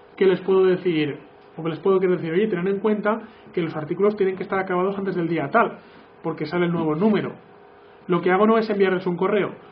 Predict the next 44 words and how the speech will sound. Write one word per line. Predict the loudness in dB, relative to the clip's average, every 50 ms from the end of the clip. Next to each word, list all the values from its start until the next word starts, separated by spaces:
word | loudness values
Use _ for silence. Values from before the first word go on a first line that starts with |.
| -20 -12 -4
lo | -2 0 0
que | 2 0
hago | 0 0 0
es | 0
enviar | 0 0 0 0 0 0
una | 0 0
nota | 0 0 0 0 0
interna. | -2 -2 -4 -6 -8 -8 -10 -12 -14 -18 -20 -20 -20 -20 -20 -20 -20 -20 -20 -20 -20 -20 -20 -20 -12 -8
Por | -6 0 6
tanto, | 6 8 8 8 4 2 0 -2 -6 -12 -20 -20 -20 -20 -20 -10
si | -4 -2 2
yo | 2 2 4
quiero | 4 4 4 4 4
enviar | 4 4 6 6 6 6 4 2 0
una | 0 0 2 2
nota | 2 2 0 2 0 0
a | 0 2 2
un | 4 4 4
usuario | 2 2 2 2 2 4 2 2
particular, | 0 -2 -2 -2 -2 0 2 4 6 6 6 6 4 0 -6 -16 -20 -20 -20 -20 -20 -20 -10 -4
"Oye, | -2 0 2 0 0
fulanito, | 0 0 0 0 0 0 4 4 4 4 4 0 -6
ten | -12 -4
cuidado | 0 2 4 4 4 4
que | 2 0
te | -6 -6
estás | -6 -4 -4
retrasando, | -4 -4 -4 -4 -2 -2 -2 -2 -4 -6 -6 -4
retrasando | -4 -4 -2 -2 -2 -2 -2 -2
en | -2
la | -2 -2
entrega", | 0 0 0 2 2 2 0 -2 -4 -12 -20 -20 -20 -6 0
lo | 2 2 4
que | 4 4
hago | 4 4 4
es | 4
buscar | 4 2 0 0 0 2 4 4 4 4 0 -6 -14 -20 -20 -20 -14 -2
a | 0 2 2
ese | 2 0 0 0
usuario | 2 2 2 4 4 4 6 6 4 4 2 0 -6 -14 -12 -6
y | 0 2 2
enviar | 2 2 2 0 0 0
una | 0 0 0
nota. | 0 -2 -4 -4 -8 -10